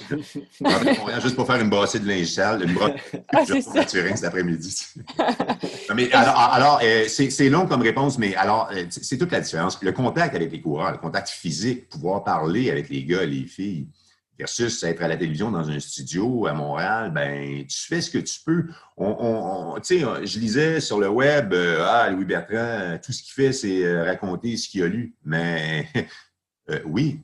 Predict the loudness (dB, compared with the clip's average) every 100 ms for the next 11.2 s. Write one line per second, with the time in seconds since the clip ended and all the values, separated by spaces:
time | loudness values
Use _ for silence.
0 | _ -6 -6 -6 -4 -2 -2 -8 -10 -6
1 | -4 -4 -4 -6 -6 -4 -4 -2 -4 -4
2 | -6 -12 -4 -2 -2 -4 -10 _ -8 -8
3 | -8 -12 -10 -4 -4 -6 -8 -6 -4 -4
4 | -6 -2 2 2 2 _ _ 0 4 4
5 | 4 2 6 6 6 2 0 0 0 0
6 | -2 -2 2 0 0 -2 -2 -2 -2 -2
7 | -2 0 0 -2 -2 0 0 -2 -6 -6
8 | -6 -2 -2 -2 -8 -8 -6 -4 -4 -4
9 | -2 -2 -4 -6 -6 -4 -2 -4 -4 -4
10 | -4 -4 -4 -6 -6 -4 -4 -2 -4 -4
11 | -6